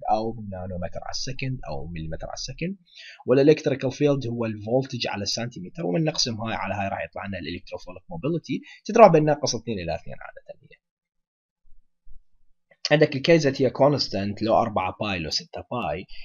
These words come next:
الميو دايناميك فيسكوسيتي، والهذا ال-، مثل الزيتا هي ال permittivity relative to the vacuum مال ووتر ثمانية وتسعين بوينت أربعة وخمسين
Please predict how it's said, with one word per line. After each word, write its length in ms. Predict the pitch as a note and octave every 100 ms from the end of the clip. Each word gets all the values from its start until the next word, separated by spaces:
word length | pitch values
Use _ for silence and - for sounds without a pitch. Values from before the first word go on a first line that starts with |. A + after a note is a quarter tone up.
| -
الميو 340 | A#2 C#3 D3 C#3+
دايناميك 360 | C3 B2+ B2+
فيسكوسيتي، 800 | B2+ G2+ - A#2 A#2 A#2 - A#2 A#2+
والهذا 880 | G#2+ A2 A2 B2 C3+ A#2+ A2+ A#2+
ال-، 640 | - F#2+ G2 G2+ G2+ G2 G2+
مثل 300 | G#2 A#2 G#2
الزيتا 460 | F#2 F2+ A2 A2 F#2+ G2+
هي 240 | G2+ F#2+
ال 180 | F#2+ F2+ _ _ _ _ - - _ _ C3
permittivity 800 | B2 B2+ - C#3+ C#3 C3+ B2 A#2+ - - A2 A2
relative 460 | C#3 C#3 A#2 A2+ A2 - -
to 60 | G#2
the 80 | G2+ G2
vacuum 500 | G2+ B2+ - F2 E2 B2+ - - - - - _ _ _ _ - A2
مال 120 | A2+
ووتر 320 | A#2+ B2 B2
ثمانية 240 | G2+ A#2 A2
وتسعين 240 | G#2+ A2+
بوينت 200 | A2 G#2 - A2+ A2+ F#2+ -
أربعة 200 | A2+ G2
وخمسين 760 | - G2 - C#3+ A#2+ A2 B2+